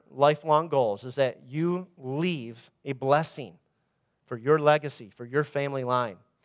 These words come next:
And, uh, the Bible says this, Second Peter one three, "His divine power has given us everything that we need for life and godliness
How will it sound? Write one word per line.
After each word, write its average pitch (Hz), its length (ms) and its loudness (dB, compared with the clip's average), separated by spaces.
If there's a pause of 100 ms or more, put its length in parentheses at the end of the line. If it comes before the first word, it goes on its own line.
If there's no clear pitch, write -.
(380)
And, 185 240 2
uh, 175 200 8
the 151 100 -4
Bible 202 260 8
says 185 220 0
this, 196 220 4
Second 196 340 0
Peter 185 200 2
one 185 200 4
three, 196 240 2
"His 185 220 2
divine 175 320 4
power 185 280 4
has 143 120 -6
given 185 200 4
us 185 280 2
everything 240 460 6
that 233 180 2
we 226 160 -2
need 135 400 -4 (340)
for 156 160 4
life 180 480 6 (160)
and 147 180 0
godliness 175 760 4